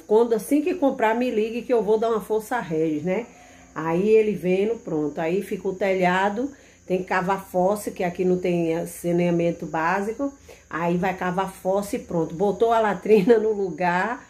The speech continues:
botou o tubo da fossa e, meu bem, eu entro, que aqui não tem nada no banheiro aqui, ó, ou de água. Então pronto, eu entro, cobre e lá dentro eu vou ajeitando, né? Os pro-, os meus planos era um, mas o de Deus é outro. E lá dentro eu vou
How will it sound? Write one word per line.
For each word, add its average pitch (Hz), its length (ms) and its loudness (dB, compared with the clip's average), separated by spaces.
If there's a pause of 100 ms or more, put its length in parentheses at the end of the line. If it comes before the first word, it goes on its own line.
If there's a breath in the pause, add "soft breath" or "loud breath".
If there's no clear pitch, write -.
(260 loud breath)
botou 202 380 2
o 233 40 0
tubo 233 280 -2
da 208 180 0
fossa 214 420 -4
e, 240 60 -2
meu 196 140 0
bem, 165 260 2
eu 190 180 2
entro, 185 280 0
que 277 80 0
aqui 311 240 2
não 311 100 4
tem 294 220 2
nada 349 280 2
no 427 140 6
banheiro 269 340 4
aqui, 202 240 -4
ó, 180 160 0
ou 196 160 -2
de 190 200 -4
água. 156 420 -2 (560 soft breath)
Então 220 440 4
pronto, 175 360 0
eu 208 180 4
entro, 233 520 2 (260 loud breath)
cobre 220 520 4
e 254 40 0
lá 247 160 4
dentro 226 320 0
eu 233 100 0
vou 240 120 0
ajeitando, 208 680 0
né? 220 320 2
Os 190 220 -4
pro-, 196 340 0
os 196 80 2
meus 208 220 2
planos 196 320 0
era 190 240 0
um, 202 160 2
mas 220 240 0
o 208 60 -4
de 196 120 -2
Deus 190 420 0
é 214 180 0
outro. 160 320 -2
E - 20 -2
lá 185 160 2
dentro 196 280 0
eu 214 60 -2
vou 202 280 -2